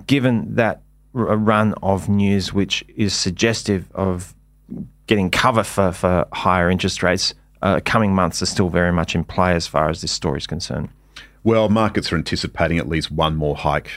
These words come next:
Speaker 2: to four point one percent. Whether that happens in June or July, or as markets are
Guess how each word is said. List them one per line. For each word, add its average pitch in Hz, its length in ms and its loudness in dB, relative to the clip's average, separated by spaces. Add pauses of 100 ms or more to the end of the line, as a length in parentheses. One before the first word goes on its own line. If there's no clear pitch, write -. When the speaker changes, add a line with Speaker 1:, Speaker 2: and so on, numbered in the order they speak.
Speaker 2:
to - 100 -10
four 78 240 -6
point 76 200 -8
one 76 200 -4
percent. - 320 -8
Whether 87 180 0
that 78 160 0
happens - 540 -6 (120)
in 80 220 -4
June 87 240 0
or 82 100 -2
July, 87 440 0 (480)
or 90 400 2 (260)
as 82 140 -2
markets 90 400 -2
are 85 200 -2